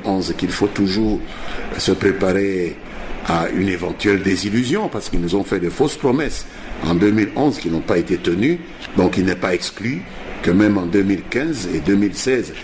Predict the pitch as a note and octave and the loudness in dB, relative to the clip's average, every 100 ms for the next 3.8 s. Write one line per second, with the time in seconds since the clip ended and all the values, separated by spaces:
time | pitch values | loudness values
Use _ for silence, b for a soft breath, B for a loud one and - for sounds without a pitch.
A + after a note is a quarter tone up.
0 | - - G2+ G2 - F#2+ F2 E2+ F#2 F2 | -4 0 2 2 0 0 0 0 -2 0
1 | D#2 G2+ - F#3 - - B B B2+ E3 | -2 0 0 0 -4 -8 B B 6 6
2 | D3+ A#2+ - G2 - - - - - - | 4 2 2 2 0 -4 -10 -6 -4 -2
3 | - F2+ D#2 D2 - C#2+ C#3 | 0 0 -2 -2 -2 -2 -4